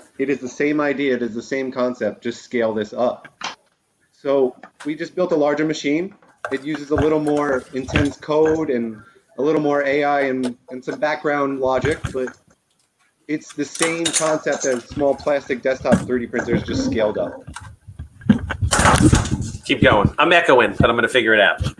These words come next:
Speaker 1: I got you. So, so, so you could, you could print this in, in a night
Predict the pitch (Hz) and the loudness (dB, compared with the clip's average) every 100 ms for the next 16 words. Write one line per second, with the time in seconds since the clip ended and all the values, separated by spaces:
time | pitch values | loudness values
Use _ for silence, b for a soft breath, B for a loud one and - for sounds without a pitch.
0 | - 113 - - - - - - - 127 | 2 2 0 0 -4 -4 -2 -2 -2 -2
1 | 101 - 160 - - - - 160 151 151 | -4 -6 -10 -10 -8 -10 -4 0 2 2
2 | 127 - - 160 151 - 160 165 208 208 | 0 -6 -2 0 0 -2 -2 0 0 -2
3 | 175 208 208 180 - 208 202 196 190 - | -2 -4 -4 -6 -2 0 2 2 0 -4
4 | - - 151 143 143 147 143 135 143 185 | -12 -4 -2 -2 -2 -2 -2 -2 -2 -2